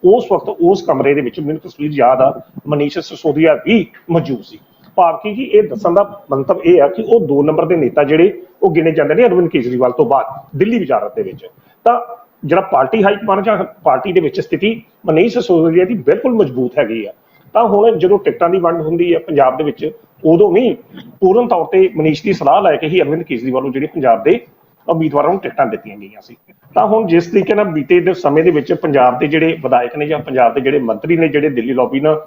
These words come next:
ਸਿੱਧਾ ਰਾਬਤੇ 'ਚ ਰਹੇ ਨੇ, ਇੱਕ ਕਿਸਮ ਦਾ ਉਹ ਆਪਣੇ ਆਪ ਨੂੰ ਇਕੱਲਾ ਜਿਹੜਾ ਮਹਿਸੂਸ ਕਰ ਰਹੇ ਸਨ। ਤਾਂ ਹੁਣ ਉਸ ਦੇ ਜੇਲ੍ਹ ਤੋਂ ਬਾਹਰ ਆਉਣ ਦੇ ਨਾਲ ਸਿੱਧੀ ਗੱਲ ਆ ਕਿ ਉਹ ਜਿਹੜੀ ਗੱਲਬਾਤ ਜਿਹੜੀ ਹੋ ਸਕਦੀ ਆ ਕਿ ਜਿਹੜੀ ਅੱਗੇ ਕਦੇ ਸੰਜੇ ਸਿੰਘ ਨੂੰ ਕਰਦੇ ਸੀ, ਕਦੇ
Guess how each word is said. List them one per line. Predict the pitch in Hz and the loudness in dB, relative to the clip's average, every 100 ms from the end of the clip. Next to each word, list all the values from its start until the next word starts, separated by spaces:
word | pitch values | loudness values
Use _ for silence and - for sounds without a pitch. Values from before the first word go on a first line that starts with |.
| _ | _
ਸਿੱਧਾ | - 170 202 | -4 0 2
ਰਾਬਤੇ | 143 - 156 | 2 0 -4
'ਚ | 139 | 0
ਰਹੇ | 139 | 0
ਨੇ, | 135 120 _ _ - | 0 -6 _ _ 0
ਇੱਕ | 220 | 0
ਕਿਸਮ | 214 - 185 | -2 -6 0
ਦਾ | 185 | 0
ਉਹ | - 196 151 | 2 -2 0
ਆਪਣੇ | - 175 160 | 0 2 0
ਆਪ | 147 156 | 0 0
ਨੂੰ | 185 190 _ _ _ _ _ _ - 170 | -2 -4 _ _ _ _ _ _ -8 -2
ਇਕੱਲਾ | 196 254 269 | 0 2 0
ਜਿਹੜਾ | 214 202 | 2 0
ਮਹਿਸੂਸ | 180 - 131 - | -2 -4 -4 0
ਕਰ | 147 | -2
ਰਹੇ | 120 | -2
ਸਨ। | - 110 - _ _ | -8 -12 -12 _ _
ਤਾਂ | 226 | -2
ਹੁਣ | 202 | 0
ਉਸ | 226 220 - | -2 -4 -4
ਦੇ | 233 | -4
ਜੇਲ੍ਹ | 170 208 220 | 2 0 0
ਤੋਂ | 202 | 2
ਬਾਹਰ | 170 220 | 2 2
ਆਉਣ | 175 156 | -2 -2
ਦੇ | 151 | -4
ਨਾਲ | 185 185 - _ _ - | -2 -4 -6 _ _ -2
ਸਿੱਧੀ | 170 269 233 | 2 4 2
ਗੱਲ | 135 | 2
ਆ | 123 - - - | -2 -6 -20 -2
ਕਿ | 220 | 0
ਉਹ | - 214 | 4 4
ਜਿਹੜੀ | 180 190 202 180 147 | 4 2 2 -4 0
ਗੱਲਬਾਤ | 135 143 185 165 175 | 2 2 0 0 2
ਜਿਹੜੀ | 175 | 2
ਹੋ | 143 120 | 2 -2
ਸਕਦੀ | - 160 208 156 | -2 -2 0 0
ਆ | - | -2
ਕਿ | - | -4
ਜਿਹੜੀ | 151 180 196 | 0 2 2
ਅੱਗੇ | 151 - | 0 0
ਕਦੇ | 165 | 0
ਸੰਜੇ | 165 123 135 | 0 -2 -2
ਸਿੰਘ | - 170 | 0 2
ਨੂੰ | 175 | 2
ਕਰਦੇ | 170 135 160 | 2 0 0
ਸੀ, | 156 - | -4 -4
ਕਦੇ | 156 156 | 0 0